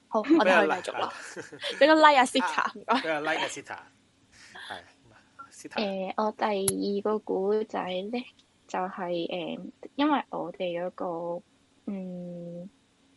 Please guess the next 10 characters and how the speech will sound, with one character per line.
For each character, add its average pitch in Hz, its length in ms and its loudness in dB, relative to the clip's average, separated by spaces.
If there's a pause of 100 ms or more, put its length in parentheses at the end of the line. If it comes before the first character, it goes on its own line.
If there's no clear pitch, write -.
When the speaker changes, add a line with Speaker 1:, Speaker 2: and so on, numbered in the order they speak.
(120)
Speaker 3:
急 269 100 2 (100)
症 196 200 -6
室 208 120 -8
登 196 240 -8
記 180 160 -8
處 - 200 -10
啦， 175 380 -6
咁， 185 140 -4
Speaker 1:
嗯。 220 360 0 (200)
Speaker 3:
誒， 175 420 -6